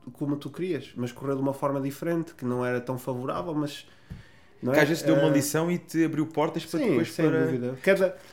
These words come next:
Speaker 1: repara, não é cada falhanço, não é, não é, é tu, como é que é a expressão em inglês? Eh,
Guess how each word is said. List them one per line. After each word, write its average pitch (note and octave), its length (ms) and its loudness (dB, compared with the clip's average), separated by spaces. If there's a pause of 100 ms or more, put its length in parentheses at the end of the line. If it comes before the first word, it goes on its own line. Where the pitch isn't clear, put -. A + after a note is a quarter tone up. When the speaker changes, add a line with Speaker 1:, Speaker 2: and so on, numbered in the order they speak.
(120)
Speaker 1:
repara, D#3+ 360 2
não D3 120 0
é D#3 40 -2
cada E3 240 -2
falhanço, E3+ 760 -2 (200)
não D#3 240 2
é, D#3 220 0 (100)
não C3+ 480 -2
é, A#2 400 -6
é A#2 360 -6 (100)
tu, B2 260 -4 (160)
como C3+ 120 -6
é C3+ 40 -4
que C#3 300 -8 (500)
é G#2+ 200 -6
a - 20 2
expressão B2 420 -4
em C3 40 2
inglês? C3 500 -2
Eh, B2 460 -2